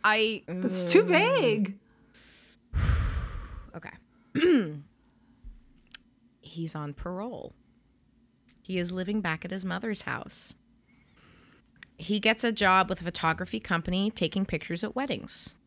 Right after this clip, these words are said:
Speaker 2: Oh, no.
Speaker 1: Two months after he's released, he approaches a thirteen-year-old girl named Julie at the mall and says he has some posters he wants to show her.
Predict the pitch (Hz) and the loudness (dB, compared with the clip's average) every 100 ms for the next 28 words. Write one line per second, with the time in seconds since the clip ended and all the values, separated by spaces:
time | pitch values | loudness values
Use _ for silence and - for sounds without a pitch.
0 | - 202 190 165 - - _ _ _ _ | 0 2 2 -2 -8 -16 _ _ _ _
1 | _ _ _ - - - - - - 453 | _ _ _ -20 -18 -16 -18 2 8 10
2 | 262 196 202 185 190 185 175 185 185 269 | 10 8 6 6 4 2 2 2 2 2
3 | - 359 285 262 294 285 - 247 - 262 | 2 2 4 4 2 -2 0 0 4 4
4 | 262 254 247 233 247 254 254 196 233 285 | 6 4 2 2 2 4 2 0 0 0
5 | 160 - 185 196 240 175 165 - 185 403 | 0 0 0 2 2 2 -2 -2 4 6
6 | 349 196 - 240 - 220 277 190 165 196 | 8 6 4 0 4 4 4 0 0 0
7 | 170 160 - 160 - 151 151 131 | 0 -2 -4 -4 -2 -2 -4 -8